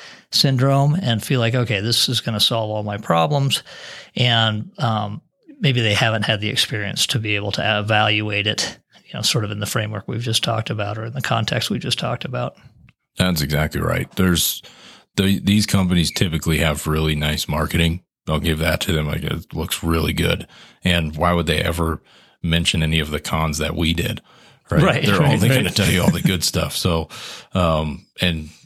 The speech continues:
Speaker 2: that works. That works a lot. And, and they do have really good things about them. But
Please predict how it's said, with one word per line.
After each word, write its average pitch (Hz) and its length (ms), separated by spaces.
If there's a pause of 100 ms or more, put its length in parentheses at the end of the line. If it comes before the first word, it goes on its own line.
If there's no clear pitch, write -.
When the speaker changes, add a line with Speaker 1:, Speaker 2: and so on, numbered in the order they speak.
Speaker 2:
that 85 220
works. 92 380
That - 120
works - 220
a 80 60
lot. 82 240
And, 85 280
and 85 220
they 87 120
do 101 200
have 82 240
really 78 200
good 73 180
things 76 200
about 82 280
them. 82 240 (360)
But - 260